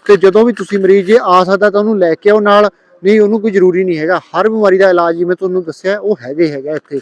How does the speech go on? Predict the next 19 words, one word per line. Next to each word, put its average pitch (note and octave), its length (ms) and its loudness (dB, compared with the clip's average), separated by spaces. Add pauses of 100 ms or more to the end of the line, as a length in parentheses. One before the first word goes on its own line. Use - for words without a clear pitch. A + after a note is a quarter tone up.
(460)
ਤੇ A#3 120 4
ਲੈ F#3 240 4
ਕੇ A3+ 160 2
ਕੀ A3 160 -6
ਆਉਣਾ A3 260 4
ਹੈ? A3 40 -4 (920)
ਮਰੀਜ਼ F3+ 320 2
ਦਾ G3 120 4
ਆਧਾਰ G3 280 4
ਕਾਰਡ F#3+ 200 0
ਲੈ G3 140 2
ਕੇ F#3+ 100 -4
ਆਉਣਾ G#3 200 0
ਹੈ, G3+ 60 -4 (340)
ਇੱਕ G#3 180 0
ਲੈ G#3+ 200 4
ਕੇ G#3 140 -4
ਆਉਣਾ G3+ 220 0
ਹੈ A3 160 0